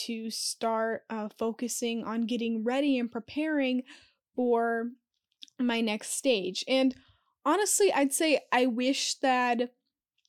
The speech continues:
my freshman and sophomore year, I put in just a little bit more effort to prepare for college. Not a lot, because I think that, you know, you don't wanna jump to the other end of the spectrum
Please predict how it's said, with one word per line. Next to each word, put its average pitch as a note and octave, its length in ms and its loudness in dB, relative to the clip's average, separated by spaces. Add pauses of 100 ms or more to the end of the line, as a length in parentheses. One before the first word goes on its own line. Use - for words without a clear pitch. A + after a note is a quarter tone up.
(540)
my B3+ 300 2
freshman B3+ 680 0
and B3+ 140 -2
sophomore B3 380 -2
year, A3+ 360 -2 (140)
I A#3+ 240 -2 (120)
put C#4+ 220 -2
in C#4 160 4
just C4+ 280 -2
a A3+ 100 -10
little A#3+ 520 -4
bit F#4+ 200 -4
more F4+ 340 -8
effort F4 500 -8 (640)
to D4+ 480 2
prepare C#4+ 560 -2
for C#4+ 180 -2
college. D4 960 -4 (340)
Not F4+ 220 2
a G4+ 100 4
lot, A#3+ 500 2
because C#4+ 600 -2 (440)
I C4+ 140 2
think D4 440 0
that, B3+ 240 2 (920)
you C4+ 120 6
know, C4 100 4
you C4 180 6
don't A#3+ 240 2
wanna C4+ 220 6
jump A#3+ 260 2
to D#4 100 2
the - 160 2
other G#3+ 220 0
end B3+ 160 4
of C4 120 2
the E4 80 0
spectrum B3 680 0